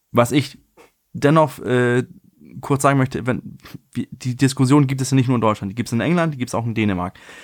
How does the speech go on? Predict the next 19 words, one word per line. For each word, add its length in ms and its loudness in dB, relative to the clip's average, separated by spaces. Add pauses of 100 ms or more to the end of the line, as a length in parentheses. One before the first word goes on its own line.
(220)
In 140 2
Dänemark 560 2
haben 300 0
die 120 0
das 480 -2
jetzt 240 -2
so 120 2
gemacht, 480 0
dass 140 -2
die 120 0
von 200 0
einzelnen 380 2
Spielen, 600 0
wo 160 0
V 240 2
A 80 2
R-Szenen, 720 0
äh, 340 -2 (100)
gibt, 260 -4